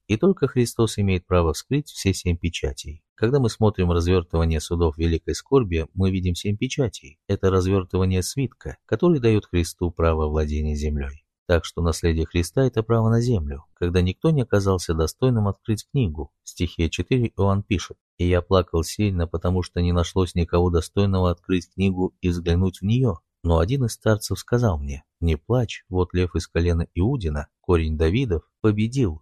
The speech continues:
чтобы открыть книгу и снять семь печатей ее.'» А в стихе шесть «Агнец стоит там», и Агнец готов открыть книгу. Итак, Христос разворачивает свиток, который есть документ на владение землей.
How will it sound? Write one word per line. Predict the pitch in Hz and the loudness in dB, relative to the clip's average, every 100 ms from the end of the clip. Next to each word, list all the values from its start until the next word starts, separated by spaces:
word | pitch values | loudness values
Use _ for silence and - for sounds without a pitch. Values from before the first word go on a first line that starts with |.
| _ _ | _ _
чтобы | - 85 78 | -2 0 0
открыть | 78 - 82 - | -2 -2 -4 -4
книгу | - 123 104 92 | -2 -2 0 -2
и | |
снять | - 143 147 | -2 -4 -4
семь | - 110 | -2 -4
печатей | 107 90 82 78 - 78 | -2 -4 -2 -2 -2 -4
ее.'» | 76 78 73 67 _ _ - | -2 -2 -4 -8 _ _ -4
А | 85 | -4
в | - | -2
стихе | 87 - 85 | -6 0 0
шесть | - 147 - - - | 2 -2 -2 -8 -4
«Агнец | 110 98 90 - | -2 -2 -4 -6
стоит | - 107 107 - | -2 -2 -2 -4
там», | 101 78 - _ 92 | -4 -4 -16 _ -4
и | 90 | -2
Агнец | - 87 87 80 | 0 0 0 -2
готов | 82 85 - 85 | 0 -2 0 -2
открыть | 87 - 95 - | -2 -4 -6 -4
книгу. | 143 135 78 76 _ 92 | -2 -2 -2 -12 _ -6
Итак, | - 165 - | -2 -2 0
Христос | 117 - 110 - | -4 2 0 2
разворачивает | 92 90 87 85 - 82 | 0 2 2 2 0 -4
свиток, | - 131 147 98 | -2 -4 -2 -4
который | - 90 90 90 | -2 -2 0 0
есть | 85 78 | 0 -2
документ | 82 85 90 87 - | -4 -2 0 -2 -4
на | 82 | -4
владение | 85 85 87 90 | -2 -2 -4 -4
землей. | 98 127 98 73 69 | -4 -2 -2 -6 -12